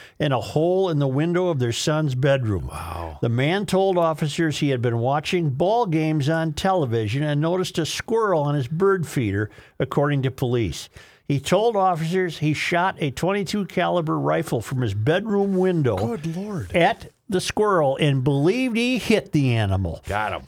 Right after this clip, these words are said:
Speaker 1: He told officers he had shot at squirrels at least six times over the past two years because he considered it war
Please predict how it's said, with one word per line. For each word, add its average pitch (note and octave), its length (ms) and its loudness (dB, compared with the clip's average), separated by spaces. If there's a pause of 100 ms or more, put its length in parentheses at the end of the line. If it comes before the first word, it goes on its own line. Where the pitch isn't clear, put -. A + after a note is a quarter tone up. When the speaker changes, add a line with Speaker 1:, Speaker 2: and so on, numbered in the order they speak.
(160)
Speaker 1:
He C#3 140 2
told G3 380 4
officers F#3 580 2
he D#3 120 2
had B2+ 140 0
shot F3 340 2
at E3 120 0
squirrels D#3+ 460 2
at C#3 80 -2
least C#3 280 0
six A#3 360 -2
times F3 500 2
over A#2+ 180 0
the A#2+ 120 0
past E3 420 0
two G#3 140 0
years C#3+ 360 2
because B2+ 360 0
he G3 120 2
considered E3 600 0
it E3 120 0
war B2 680 2